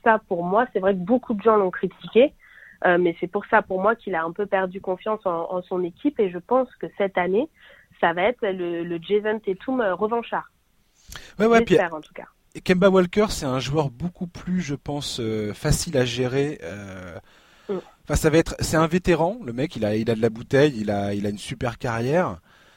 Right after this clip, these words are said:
Speaker 2: euh, et en même temps, c'est pas un... enfin, c'est pas, c'est pas la même chose que Kyrie Irving qui, qui peut prendre beaucoup de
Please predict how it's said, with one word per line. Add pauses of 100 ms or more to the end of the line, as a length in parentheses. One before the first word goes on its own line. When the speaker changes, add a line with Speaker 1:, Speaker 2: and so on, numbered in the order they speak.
(180)
Speaker 2:
euh,
et
en
même
temps,
c'est
pas
un...
enfin, (100)
c'est
pas,
c'est
pas
la
même
chose
que
Kyrie
Irving
qui,
qui
peut
prendre
beaucoup
de